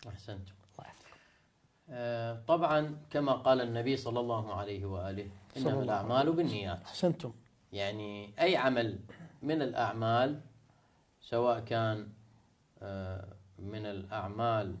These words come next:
Speaker 1: اللي فيها أجر وثواب، يعني الأعمال الصالحة،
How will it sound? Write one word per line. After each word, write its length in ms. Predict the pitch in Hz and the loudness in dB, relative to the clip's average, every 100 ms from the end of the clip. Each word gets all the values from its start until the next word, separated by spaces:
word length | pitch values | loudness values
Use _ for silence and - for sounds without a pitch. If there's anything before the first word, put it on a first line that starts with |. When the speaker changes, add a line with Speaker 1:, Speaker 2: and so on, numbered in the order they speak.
| - - _ _ _ _ _ | -14 -20 _ _ _ _ _
Speaker 1:
اللي 200 | 98 95 | -10 -8
فيها 420 | 95 107 104 98 113 | -6 -6 -6 -6 -4
أجر 220 | 110 104 | -4 -4
وثواب، 540 | 98 98 101 104 113 | -4 -4 -4 -2 -4
يعني 200 | 107 98 | -6 -6
الأعمال 380 | 98 90 104 95 | -6 -6 -6 -6
الصالحة، 600 | 92 - 104 107 110 - | -6 -6 -4 -4 -8 -14